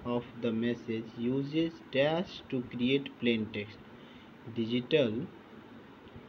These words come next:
signature technique में संदेश ग्राही plain text बनाने के लिए dash का प्रयोग करता है। Question थोड़ा हाई level है, तो पहले इस question में हम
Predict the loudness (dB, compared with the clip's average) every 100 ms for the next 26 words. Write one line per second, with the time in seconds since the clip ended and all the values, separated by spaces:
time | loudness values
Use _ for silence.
0 | -18 -14 -2 2 4 2 0 0 -2 0
1 | 0 0 -2 0 0 -2 -6 -16 -6 0
2 | 4 4 2 0 0 2 2 0 0 0
3 | 0 -4 -2 -2 0 0 0 0 0 -4
4 | -16 -18 -18 -12 -8 0 2 2 -4 -8
5 | -4 -4 -2 -6 -8 -12 -16 -18 -18 -20
6 | -20 -18 -8 -6 0 0 0 -4 -16 -14
7 | -12 -4 -2 -2 4 6 6 6 4 0
8 | -6 -16 -14 -14 -14 -18 -18 -12 -2 2
9 | 2 2 2 4 4 2 -4 -6 -4 -2
10 | 0 0 -2 -2 -4 -4